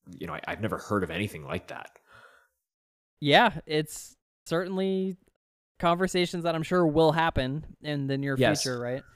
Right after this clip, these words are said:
Speaker 1: I, I hope so.
Speaker 2: Because
Speaker 1: Yeah.
Speaker 2: how many of these instances have happened in the past that no one's talked about? I mean, this is one that,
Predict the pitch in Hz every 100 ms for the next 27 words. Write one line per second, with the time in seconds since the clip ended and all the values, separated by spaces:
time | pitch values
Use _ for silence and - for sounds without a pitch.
0 | _ 123 - 117 117 127 - 82 78 170
1 | 196 104 - 190 185 180 180 160 170 156
2 | 147 160 - 156 156 143 131 160 147 131
3 | 165 160 147 147 139 160 160 147 - 135
4 | 123 - _ _ _ _ _ - 156 143
5 | 139 135 127 - 170 - - 98 - 156
6 | 147 139 165 190 156 147 139 127 127